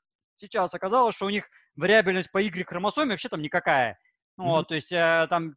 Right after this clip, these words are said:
Speaker 1: че-то, я, я не помню по цифры, но там чуть ли не восемьдесят процентов монголов так или иначе восходят к одному мужику,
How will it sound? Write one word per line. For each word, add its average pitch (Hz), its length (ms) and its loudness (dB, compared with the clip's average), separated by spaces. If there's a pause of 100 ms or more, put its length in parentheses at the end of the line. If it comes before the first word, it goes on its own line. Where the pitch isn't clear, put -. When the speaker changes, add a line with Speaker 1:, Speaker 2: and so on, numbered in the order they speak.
Speaker 1:
че-то, 190 200 -10
я, 202 200 -2
я 214 60 0
не 220 80 -8
помню 180 320 -2
по - 80 -16
цифры, 269 380 -4
но 180 280 2 (260)
там 156 140 -6
чуть 190 140 -12
ли 202 60 -4
не 220 100 0
восемьдесят 233 440 -4
процентов 196 440 -4
монголов 196 540 0 (260)
так 190 180 -2
или 190 80 2
иначе 247 260 -2
восходят 247 400 -2
к - 40 -6
одному 214 520 -4
мужику, 196 560 -2